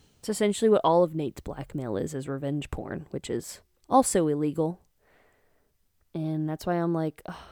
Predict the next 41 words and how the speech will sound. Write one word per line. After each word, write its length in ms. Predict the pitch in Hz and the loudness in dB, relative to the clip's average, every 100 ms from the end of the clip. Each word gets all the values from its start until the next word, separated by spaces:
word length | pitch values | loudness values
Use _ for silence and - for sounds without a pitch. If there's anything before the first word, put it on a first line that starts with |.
| - | -2
I 80 | 180 | -2
s-, 200 | - - | -2 -4
I 120 | 180 | 0
very 320 | 185 190 214 202 | 2 2 2 2
much 420 | 196 170 - - | 0 -2 -10 -14
wanted, 680 | 165 160 160 160 151 151 - _ _ _ _ _ | -6 -2 0 0 0 -4 -14 _ _ _ _ _
like, 160 | 165 160 | -4 0
when 140 | 170 | -2
Jules 280 | 165 175 175 | 2 4 4
went 120 | 180 - | 4 0
into 100 | 175 | -2
the 100 | 170 | -4
station 560 | - 156 165 - 180 | -2 -2 0 0 0
and 160 | 175 170 | 0 -2
she 100 | - | -4
was 140 | 160 | -4
like, 220 | 156 151 - - _ - | -4 -6 -8 -20 _ 0
"Are 80 | 180 | 4
you 100 | 175 | 4
sure 240 | - 175 | 4 2
no 160 | 180 180 | 4 4
one 180 | 175 175 | 4 0
co-, 320 | - 170 165 | 0 -2 -2
coerced 400 | - 170 165 156 | 0 2 2 2
you 100 | 170 | 0
into 140 | 165 165 | 0 0
your 120 | 160 | -2
statement 380 | - 156 - 170 | -2 -4 -4 -6
today?" 240 | 180 175 175 | -2 -2 -2
I 40 | |
was 120 | 170 | -4
like, 180 | 165 - | -8 -12
"Please, 400 | - 214 - 202 | -12 -8 -8 -8
just 240 | - - | -10 -12
tell 160 | - 110 | -6 -6
the 80 | 117 | -6
truth. 480 | - 113 - - _ | -8 -10 -10 -12 _
Just 220 | - 262 | -14 -12
tell 160 | - - | -10 -10
the 60 | - | -10
truth." 400 | - - 107 | -12 -10 -10